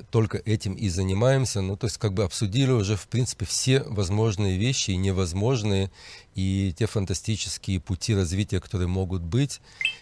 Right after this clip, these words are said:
и как закончится Россия, и как закончит Путин, и что будет с освобожденной Украиной. То есть, в принципе, все понятно.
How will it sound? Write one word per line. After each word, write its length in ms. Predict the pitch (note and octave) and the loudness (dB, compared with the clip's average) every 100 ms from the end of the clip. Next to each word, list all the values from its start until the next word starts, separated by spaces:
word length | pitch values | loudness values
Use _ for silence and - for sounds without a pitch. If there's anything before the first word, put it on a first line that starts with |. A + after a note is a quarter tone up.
| - | -14
и 520 | - G2 F2+ F2+ F2+ E2+ | -6 -2 0 0 0 0
как 220 | G2+ F2 | 0 0
закончится 640 | E2+ - F#2+ F2+ D#2+ - | -2 -2 -2 -2 -4 -2
Россия, 420 | F2 E2 - B2 G2+ | -2 -2 -2 0 0
и 40 | |
как 200 | G2+ F2 | 0 -2
закончит 480 | D#2+ - F#2 D#2+ F2 | -2 -2 -2 -2 -8
Путин, 440 | - C#3+ C3+ F2+ | -4 -4 -2 -4
и 20 | |
что 200 | D#2+ G2+ | -2 -2
будет 300 | E2+ F2+ F#2 | -2 0 -2
с 100 | - | -4
освобожденной 680 | F#2+ - F2 E2 D#2 F#2 F2+ | -8 -6 -4 -4 -2 -2 -2
Украиной. 460 | E2+ - F#2+ D#3 B2+ | -2 -2 -2 0 -2
То 320 | - - - | -4 -14 -10
есть, 140 | F#2+ - | -8 0
в 20 | |
принципе, 320 | - - - | 0 0 -4
все 340 | - C#3+ D3 - | 0 2 2 0
понятно. 480 | - G#2 F2+ - D2+ | 0 2 2 0 -8